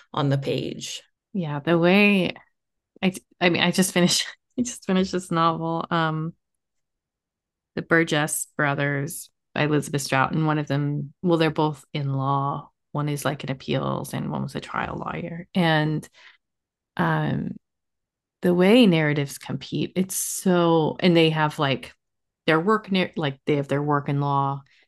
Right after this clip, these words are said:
Speaker 2: and then they also have, like, family trauma, and the way all three of the children experienced the trauma, like, very personally and very related to themselves, but then they all thought it was their fault,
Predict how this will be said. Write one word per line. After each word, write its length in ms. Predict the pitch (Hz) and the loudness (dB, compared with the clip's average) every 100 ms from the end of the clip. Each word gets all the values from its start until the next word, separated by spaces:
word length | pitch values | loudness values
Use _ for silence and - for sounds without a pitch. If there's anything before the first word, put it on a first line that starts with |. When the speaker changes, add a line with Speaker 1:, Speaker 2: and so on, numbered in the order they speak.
| _ | _
Speaker 2:
and 120 | - | -4
then 100 | 151 | 0
they 120 | 143 139 | 0 0
also 240 | 135 139 | -2 -6
have, 160 | 135 143 | -8 -8
like, 160 | 131 | -6
family 320 | - 127 127 | -2 -2 0
trauma, 400 | 131 - - - - | -2 -4 -2 -2 0
and 200 | 175 156 | 2 2
the 80 | 151 | 2
way 380 | 151 143 151 | 2 0 -2
all 180 | - 151 | -2 -2
three 320 | 143 - 156 | -4 -4 -2
of 80 | 147 | -2
the 60 | 143 | -4
children 400 | - 135 170 - | -6 -6 -6 -6
experienced 960 | 135 - - 135 139 - - - - - _ _ _ _ _ _ _ - | -6 -8 -4 -2 -2 -4 -4 -6 -8 -20 _ _ _ _ _ _ _ 2
the 140 | 165 | 4
trauma, 600 | - 139 139 135 127 - - _ _ _ _ _ | 4 2 2 0 -2 -6 -10 _ _ _ _ _
like, 340 | 165 143 139 - | -2 0 -2 -10
very 320 | 165 156 139 | -4 -2 -2
personally 560 | 135 165 180 - 240 208 | 0 0 2 4 4 4
and 100 | 151 | 2
very 180 | 135 143 | 0 0
related 380 | 147 135 135 | 0 0 0
to 100 | 135 | -6
themselves, 640 | - 147 - 139 147 160 175 | -8 -8 -2 0 2 0 0
but 140 | 175 | 0
then 100 | 160 | 0
they 160 | 151 - | -2 0
all 320 | 151 139 135 | 2 4 2
thought 240 | - 143 | -2 -6
it 100 | 143 | -6
was 120 | - - | -10 -4
their 220 | - 139 | -2 -2
fault, 580 | - - - - - | -4 -4 -4 -6 -12